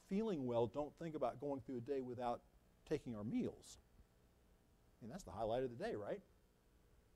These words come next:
Well, do we read our Bible every day? Do we pray?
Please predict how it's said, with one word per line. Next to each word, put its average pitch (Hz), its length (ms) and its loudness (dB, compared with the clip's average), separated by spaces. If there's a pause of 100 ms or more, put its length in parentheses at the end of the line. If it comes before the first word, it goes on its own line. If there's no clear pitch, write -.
(380)
Well, 208 380 8 (2000)
do 233 80 -4
we 269 120 2
read 285 160 2
our 247 100 4
Bible 220 360 2
every 98 180 0
day? 92 100 -12 (580)
Do 92 80 -18
we 131 180 -8
pray? 247 260 0